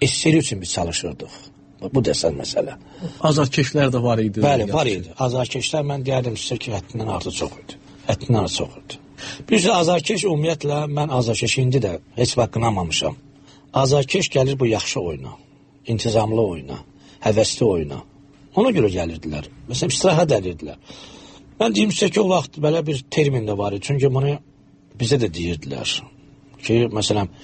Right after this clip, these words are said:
Speaker 1: hansı onu biz udurdusa, bu rəhbərlərdən gəlirdi Neftçinin bazarına və deyirdilər ki, "Bəs iş artımı artıb." Məsələn, Neftçi udanda insanlarda həvəs var idi, işləmə həvəsi var idi.
Speaker 2: Aha.
Speaker 1: Fabrikdə, zavodda, başqa
Speaker 2: Göstərici
Speaker 1: sahələrdə.
Speaker 2: idi də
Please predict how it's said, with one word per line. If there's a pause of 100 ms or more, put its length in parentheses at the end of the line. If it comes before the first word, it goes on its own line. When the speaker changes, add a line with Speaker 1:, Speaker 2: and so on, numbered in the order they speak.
(380)
Speaker 1:
hansı
onu
biz
udurdusa, (120)
bu
rəhbərlərdən
gəlirdi (160)
Neftçinin
bazarına
və (120)
deyirdilər
ki, (720)
"Bəs (640)
iş (160)
artımı
artıb." (640)
Məsələn,
Neftçi
udanda (640)
insanlarda
həvəs
var
idi, (300)
işləmə
həvəsi
var
idi.
Speaker 2:
Aha. (180)
Speaker 1:
Fabrikdə, (140)
zavodda, (100)
başqa
Speaker 2:
Göstərici
Speaker 1:
sahələrdə.
Speaker 2:
idi
də